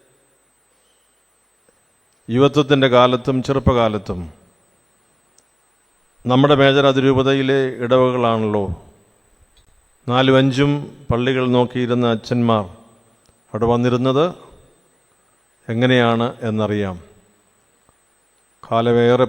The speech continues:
പുരോഗമിച്ചു, അതറിയാത്തവരല്ല നമ്മൾ. ക്ലേശം ഏറ്റെടുക്കേണ്ടതിന് അങ്ങനെയേ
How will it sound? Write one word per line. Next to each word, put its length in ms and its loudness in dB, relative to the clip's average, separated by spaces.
പുരോഗമിച്ചു, 600 2
അതറിയാത്തവരല്ല 880 0
നമ്മൾ. 220 -2
ക്ലേശം 540 2
ഏറ്റെടുക്കേണ്ടതിന് 840 -2
അങ്ങനെയേ 360 0